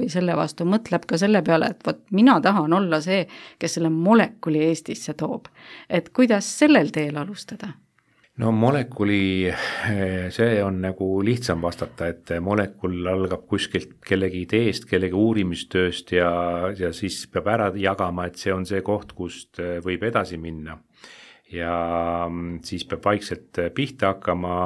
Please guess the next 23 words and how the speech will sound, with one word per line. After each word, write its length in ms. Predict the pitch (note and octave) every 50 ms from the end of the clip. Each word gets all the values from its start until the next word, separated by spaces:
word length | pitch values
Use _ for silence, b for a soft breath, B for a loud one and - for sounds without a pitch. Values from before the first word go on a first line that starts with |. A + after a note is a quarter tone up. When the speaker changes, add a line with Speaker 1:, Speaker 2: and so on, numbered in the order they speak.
| F2+ F2+ F#2 - - E2+ F2
Speaker 2:
vaatama, 500 | G2 G2 F#2 - - F2+ E2+ E2+ E2+ E2+ F2 F2+ F#2 - -
mis 220 | F2 F2 F2 - - -
siis 160 | F2+ E2+ - - - - - F2+ F2
nõuded 480 | F2+ G2 G#2+ A#2 A#2+ A#2+ C3 A#2+ A2+
on 320 | G#2 G2 G2 F#2+ F#2 F2+ F2+ F2+ B B B B B B B B B -
selle 320 | - - F2+ F2+ F2 F2 F2 E2+ E2+ F2 E2+ E2+ E2+ G2 - - - - G2
uuringu 920 | F#2+ F2+ F2+ F2+ F2+ F2+ F2 E2+ - - F2 F2 F2 F2 F2 F2 F2+ F2+ F2+
läbiviimiseks, 960 | F#2 A2+ C3 B2+ C3 A2 G2 G#2 G2+ G2 F#2+ F#2+ F#2 E2+ E2 F2+ F2 - - -
missugused 520 | G#2 G#2+ - - F2 E2 E2+ E2 D#2 -
loomkatsed 580 | G#2 G#2+ A2+ G#2+ F#2 A2 G#2+ - - - F#2+ G2+
on 160 | G2+ G2+ G2+
vaja 160 | G2+ G2 F#2+ F#2+
teha 180 | G2 F#2+ F#2+ F#2 F#2
ja 80 | F#2 G#2
nii 100 | A#2+ B2+
edasi 260 | B2+ G2+ F2+ F#2 G2
ja 60 | F#2+
nii 80 | A2+ C#3+ C#3+
edasi 260 | C3+ G#2 F2 G2 F#2
ja 60 | F2 G2
sealt 240 | G#2 F#2+ - - G2
hakkab 240 | - - F#2+ -
see 240 | - - G2 F#2+ F#2+